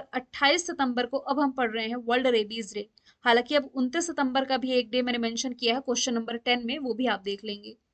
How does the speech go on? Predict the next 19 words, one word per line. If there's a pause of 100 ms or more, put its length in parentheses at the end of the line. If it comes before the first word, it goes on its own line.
(500)
अगला
सवाल
है,
जापान
के
अगले
प्रधानमंत्री
ये
कौन
बनने
जा
रहे
हैं? (500)
तो
अभी
हाल
ही
में
जो